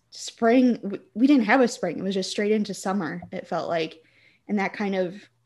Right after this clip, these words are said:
really accelerates the growing process and them coming out of dormancy. So like you said,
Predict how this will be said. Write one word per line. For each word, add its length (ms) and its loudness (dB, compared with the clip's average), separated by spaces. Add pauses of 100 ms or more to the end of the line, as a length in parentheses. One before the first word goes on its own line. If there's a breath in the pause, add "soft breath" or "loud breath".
really 380 2
accelerates 720 -2
the 100 -4
growing 340 0
process 560 -6
and 160 -4
them 160 -6
coming 260 -6
out 100 -6
of 120 -12
dormancy. 540 0
So 140 -6
like 220 -4
you 80 -8
said, 440 -4